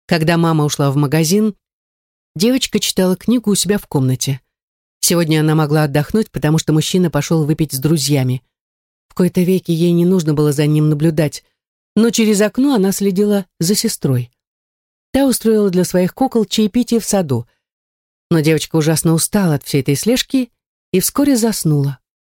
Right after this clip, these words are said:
А когда проснулась, до неё донёсся плач сестрёнки и крики мужчины. Услышала она и другой звук, отвратительный и страшный,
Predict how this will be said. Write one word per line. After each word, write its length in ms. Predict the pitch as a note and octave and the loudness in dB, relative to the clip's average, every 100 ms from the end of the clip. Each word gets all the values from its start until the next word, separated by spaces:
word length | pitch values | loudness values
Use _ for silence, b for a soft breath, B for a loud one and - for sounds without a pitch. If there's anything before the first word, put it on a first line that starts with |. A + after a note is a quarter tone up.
| _ _ _ - | _ _ _ -6
А 80 | |
когда 260 | - C#3+ C#3+ | -4 -2 -2
проснулась, 720 | - C#3 - F#3+ G3+ D#3+ - _ _ _ _ - | 0 0 0 2 0 -2 -8 _ _ _ _ -2
до 80 | D#3 | 0
неё 280 | D#3 D#3+ E3+ | 2 2 2
донёсся 460 | D#3 D3+ D#3+ - | 2 0 0 -2
плач 320 | D#3 D#3 D#3+ - | -2 -2 0 0
сестрёнки 760 | - C#3 - F#3+ G3 - F3+ - | -2 -2 0 0 0 -2 -4 -4
и 80 | |
крики 320 | E3+ F3 E3+ F3 | -2 -2 0 0
мужчины. 580 | F3 - D#3 C3+ C3+ - _ _ _ _ _ | 0 0 0 0 -2 -8 _ _ _ _ _
Услышала 580 | E3+ E3+ G#3 A3+ A#3+ A3+ | -2 0 0 0 2 2
она 180 | A3 A3+ | 2 2
и 60 | A3+ | 2
другой 500 | G#3 A#3+ F#3+ F#3+ D3 | 0 0 2 0 0
звук, 460 | C#3 F3 F3+ - _ _ _ | 0 0 0 -4 _ _ _
отвратительный 880 | C#3+ C3+ C3+ D3 F#3 E3+ F3+ E3+ F3 | -4 -2 -2 0 -2 0 2 2 2
и 160 | - | 0
страшный, 640 | E3+ - F#3 F3 - D#3 C#3+ | -2 -2 0 0 0 0 0